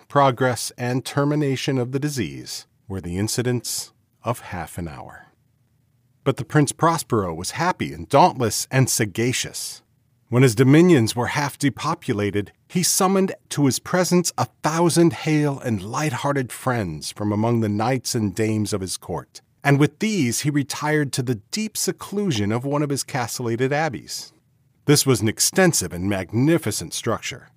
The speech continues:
the creation of the prince's own eccentric, yet august taste. A strong and lofty wall girdled it in.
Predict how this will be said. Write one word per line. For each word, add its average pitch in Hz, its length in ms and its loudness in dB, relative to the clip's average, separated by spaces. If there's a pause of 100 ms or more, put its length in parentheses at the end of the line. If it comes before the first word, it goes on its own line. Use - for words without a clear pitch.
the 117 60 -4
creation 127 540 2
of 87 80 -6
the 82 80 -10
prince's 101 460 -4
own 104 200 0
eccentric, 98 800 -6 (280)
yet 139 380 -4 (180)
august 120 680 -2
taste. - 440 -12 (440)
A - 80 -4
strong 165 440 4
and 127 100 4
lofty 131 340 0
wall 101 460 2
girdled 110 340 0
it 110 120 4
in. 110 260 0